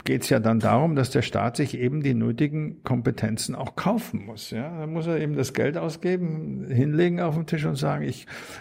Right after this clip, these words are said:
überlasse nicht das Feld, äh, den Banken, die sich junge,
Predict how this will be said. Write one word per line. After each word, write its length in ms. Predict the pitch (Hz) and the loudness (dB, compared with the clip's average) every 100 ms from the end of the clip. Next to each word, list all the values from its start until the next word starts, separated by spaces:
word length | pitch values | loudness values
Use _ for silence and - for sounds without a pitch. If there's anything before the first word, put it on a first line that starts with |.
| - | -8
überlasse 500 | 147 120 123 135 143 | 0 4 6 4 4
nicht 220 | 156 - | 0 2
das 140 | 127 120 | 0 2
Feld, 440 | - 135 160 - - - - - - - | 4 6 4 0 -14 -20 -20 -20 -20 -6
äh, 380 | 135 127 127 127 | 0 2 2 2
den 280 | 127 120 | 2 2
Banken, 320 | 113 117 165 151 | 2 0 0 0
die 100 | 143 | 0
sich 220 | 131 120 | 0 0
junge, 680 | 135 147 139 135 127 120 | 2 2 4 4 2 0